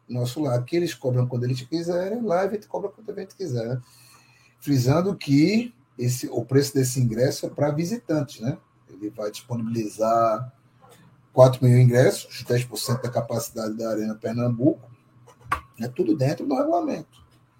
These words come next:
E cobrar o preço, eu acho que tem a ver com a lei do mandante também, né? Que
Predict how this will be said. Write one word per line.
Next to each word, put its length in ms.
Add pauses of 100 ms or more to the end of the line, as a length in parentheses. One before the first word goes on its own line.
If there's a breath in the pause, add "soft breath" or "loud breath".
(460)
E 80
cobrar 580 (480)
o 140
preço, 360
eu 40
acho 140
que 140 (280)
tem 120
a 80
ver 180
com 80
a 40
lei 140
do 80
mandante 440
também, 300
né? 240
Que 400